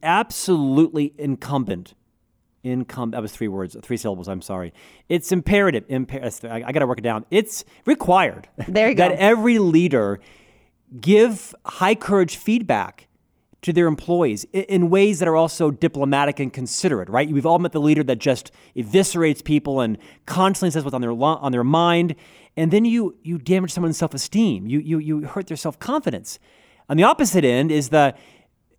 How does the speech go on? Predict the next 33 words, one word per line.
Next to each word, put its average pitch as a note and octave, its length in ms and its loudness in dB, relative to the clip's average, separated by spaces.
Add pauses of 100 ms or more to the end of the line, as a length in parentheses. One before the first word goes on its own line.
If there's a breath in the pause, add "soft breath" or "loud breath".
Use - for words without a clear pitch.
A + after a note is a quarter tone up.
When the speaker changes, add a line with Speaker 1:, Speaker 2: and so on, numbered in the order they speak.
Speaker 1:
leader D3+ 540 2
where D3 400 2
they're E3 180 0
so F#3+ 280 4
mortified F3+ 720 4
to C#3+ 40 -8
talk C#3+ 220 0
about C#3 180 0
anything C#3 340 0
that C3 60 -4
might B2 140 -2
upset - 400 -2
someone E3 540 4
or A2+ 200 2 (280 loud breath)
make C3+ 260 -2
their A2+ 140 -2
stomach, G3 420 2
you F3+ 60 6
know, E3+ 100 6
kind E3+ 160 4
of D3+ 80 2
rumble. D3+ 480 4 (240 loud breath)
There's F3 160 2
that F3+ 160 -6
sweet - 460 0
spot B2+ 320 -4
of - 160 -6
teaching G3 560 -2
leaders D3+ 380 0
to - 100 -10
coach - 440 -2
in C#3+ 140 -4
ways C3+ 520 0